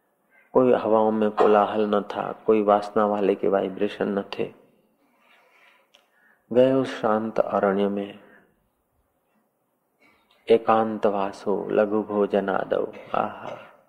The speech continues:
सौभाग्य होता है वो आदमी पहुंचता है। कृष्ण, युधिष्ठिर, अर्जुन गए,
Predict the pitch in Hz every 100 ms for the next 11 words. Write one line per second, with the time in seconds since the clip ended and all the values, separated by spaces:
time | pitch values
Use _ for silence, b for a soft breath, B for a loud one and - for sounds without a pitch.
0 | _ 120 120 113 131 135 120 113 - 127
1 | 123 110 - 113 104 101 107 - 135 135
2 | - - _ - - - _ _ _ _
3 | _ _ _ - - _ _ _ _ _
4 | _ _ _ _ - 127 123 - 135 127
5 | 120 120 - - b b b 110 110 113
6 | 113 - 120 113 110 107 104 113 110 104
7 | 104 104